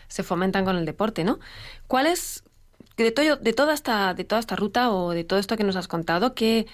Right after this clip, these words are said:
qué es lo que puedes sacar tú? ¿Qué, qué, qué puedes contarnos que, que te haya servido, que hayas aprendido o qué enseñanza puedes sacar?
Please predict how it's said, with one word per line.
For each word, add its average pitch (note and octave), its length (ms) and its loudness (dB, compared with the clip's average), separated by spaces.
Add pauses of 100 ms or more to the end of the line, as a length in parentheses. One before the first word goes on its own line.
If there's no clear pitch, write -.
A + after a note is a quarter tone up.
(680)
qué A#3+ 120 2
es B3 80 2
lo C4+ 80 2
que A#3+ 80 -2
puedes F#3+ 300 0
sacar F#3 260 -8
tú? F3 220 -6
¿Qué, G3+ 480 2
qué, F#3+ 160 0
qué G#3+ 100 -2
puedes A3 400 0
contarnos G3 500 0
que, E3+ 640 -4
que E3+ 120 -6
te E3 120 -6
haya F3 260 0
servido, C4 560 2
que G#3 60 -6
hayas E3+ 200 -4
aprendido A3 440 2
o F#3 60 2
qué G3+ 100 0
enseñanza F#3+ 500 0
puedes - 180 -8
sacar? - 280 -10